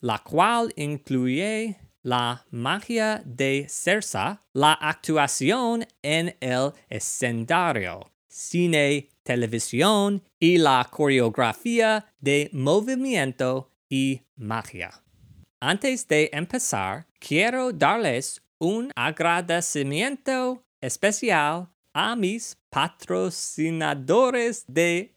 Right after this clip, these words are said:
Patreon. Los usuarios reciban los programas de antemano y con contenido adicional. Si quieres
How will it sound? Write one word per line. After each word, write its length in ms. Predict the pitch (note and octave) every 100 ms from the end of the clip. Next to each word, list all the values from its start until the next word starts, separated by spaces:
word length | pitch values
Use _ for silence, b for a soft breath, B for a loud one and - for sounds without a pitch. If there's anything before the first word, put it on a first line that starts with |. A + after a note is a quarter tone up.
| _
Patreon. 500 | E3+ - G2+ E2 E2 - _ -
Los 400 | C#3 G3+ G#3 G#3
usuarios 800 | E3+ - B3+ D4 B3 D3 G3 -
reciban 840 | C#3+ D3 - G3+ F#3+ E3+ E3+ C#3
los 240 | C3+ C3+ -
programas 880 | - A#2 G#2+ B2+ F#3+ G3+ G#3 G#3+ C#3
de 440 | A#2 E3 E3 E3
antemano 1080 | B2+ A#2+ A2+ - D#3 D3 A#3 G#3 C3 C3+ D#3 -
y 300 | F#3 F#3+ F#3
con 340 | - C#3+ C#3 C3+
contenido 880 | C#3 C3 - A#2 A3+ A3 G3 G3 -
adicional. 920 | A2 A2 A2+ - A2 D#3 G3 F#2 - _ _ b b b
Si 260 | - F#3+
quieres 560 | E3+ E3+ B3 C4+ C#4